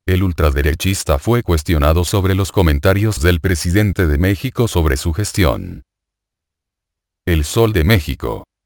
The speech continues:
Siete. Contra Colombia, ahora que Gustavo Petro es presidente de Colombia, Milei volvió a descalificar al colombiano por su pasado guerrillero con acusaciones muy fuertes. Mucho no se puede esperar de alguien que era un asesino terrorista.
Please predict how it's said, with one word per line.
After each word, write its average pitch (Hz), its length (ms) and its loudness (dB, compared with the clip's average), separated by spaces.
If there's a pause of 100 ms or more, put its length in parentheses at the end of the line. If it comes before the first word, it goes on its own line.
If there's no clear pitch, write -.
(300)
Siete. 90 760 0 (460)
Contra 95 300 2
Colombia, 92 640 2 (100)
ahora 82 400 0
que 104 160 -2
Gustavo 101 520 -2
Petro 98 380 0
es 117 140 -2
presidente 95 640 0
de 107 140 0
Colombia, 92 600 2 (120)
Milei 120 460 0
volvió 82 360 0
a 90 60 0
descalificar 87 800 0
al 82 100 2
colombiano 95 640 0
por 95 160 0
su 80 160 -4
pasado 107 460 0
guerrillero 92 480 2
con 123 180 0
acusaciones 101 800 0
muy 92 220 2
fuertes. 71 760 -4 (320)
Mucho 107 400 2
no 85 180 0
se 87 160 -2
puede 87 380 2
esperar 82 460 0
de 67 160 0
alguien 101 400 0
que 78 260 0
era 120 140 0
un 117 160 0
asesino 123 480 -2
terrorista. 98 720 -2